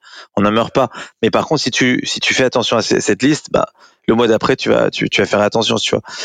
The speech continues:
Donc, c'est que, c'est comme quand tu fais un écart sur un dîner ou sur un truc et tout, si tu prends un kilo, tu dis, « Mince, je fais attention le, le jour suivant. » C'est un petit peu pareil.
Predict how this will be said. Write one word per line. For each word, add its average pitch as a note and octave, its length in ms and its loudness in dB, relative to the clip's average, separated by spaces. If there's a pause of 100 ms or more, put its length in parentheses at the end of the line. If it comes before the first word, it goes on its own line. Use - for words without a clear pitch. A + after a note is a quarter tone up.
(160)
Donc, - 140 0
c'est - 140 0
que, - 100 0
c'est B2+ 160 0
comme C3 180 0
quand B2 120 0
tu - 120 -4
fais B2 100 0
un A2 80 0
écart G#2+ 440 2
sur G#2+ 180 0
un A2 60 0
dîner G#2+ 400 2
ou A2+ 80 2
sur G2 220 0
un G2 80 0
truc A2 240 -2
et G2+ 60 2
tout, C#3 160 0
si - 100 -6
tu - 100 -10
prends - 140 0
un G#2+ 40 0
kilo, B2+ 200 2
tu A#2 100 -4
dis, « A#2 80 2
Mince, A#2+ 280 -2 (380)
je - 60 -2
fais C3 80 2
attention A#2 380 0
le, A2+ 160 4
le A2+ 100 2
jour G#2+ 160 0
suivant. » G#2 300 -2 (260)
C'est - 100 -4
un F3+ 60 -2
petit - 120 -6
peu D#3 100 0
pareil. A2 320 0